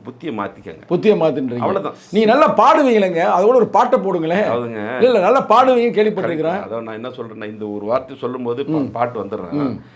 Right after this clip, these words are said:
Speaker 1: ஆம், அதாவது மொழியா, இசையா,
Speaker 2: ம்.
Speaker 1: இசையா,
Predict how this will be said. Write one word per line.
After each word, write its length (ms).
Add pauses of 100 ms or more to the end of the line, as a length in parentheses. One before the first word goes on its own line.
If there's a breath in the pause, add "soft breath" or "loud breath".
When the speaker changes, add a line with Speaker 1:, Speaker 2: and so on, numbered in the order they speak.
(380 soft breath)
Speaker 1:
ஆம், 440 (320)
அதாவது 260
மொழியா, 640 (160)
இசையா, 360 (200)
Speaker 2:
ம். 280
Speaker 1:
இசையா, 460